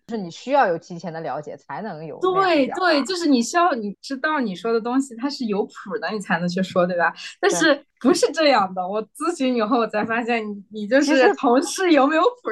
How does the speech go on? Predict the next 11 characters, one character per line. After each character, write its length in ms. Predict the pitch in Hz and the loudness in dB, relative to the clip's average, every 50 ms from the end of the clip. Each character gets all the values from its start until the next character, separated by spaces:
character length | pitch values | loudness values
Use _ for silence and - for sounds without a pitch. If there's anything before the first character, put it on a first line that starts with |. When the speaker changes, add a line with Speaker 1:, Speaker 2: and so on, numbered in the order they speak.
| 220 233 | -4 -4
Speaker 2:
他 140 | 294 285 | -4 -6
都 220 | 269 269 285 339 349 | -4 -6 -6 -6 -6
会 180 | 349 285 240 | -8 -8 -8
说。 340 | 240 - - 220 208 214 269 277 - 679 - - - | -10 -12 -12 -8 -6 -4 -4 -6 -8 -14 -16 -4 2
Speaker 1:
对， 180 | 208 196 175 160 147 - - _ | 2 2 4 2 -2 -4 -8 _
对， 160 | 214 208 196 | -6 -6 -6
其 180 | 185 - 254 254 | -4 -6 -6 -2
实 140 | 247 269 | 0 0
我 240 | 277 254 220 185 175 | 0 0 0 -2 -4
觉 120 | 160 175 180 | -4 -4 -2
得 240 | 190 196 208 202 | -2 -2 -2 -4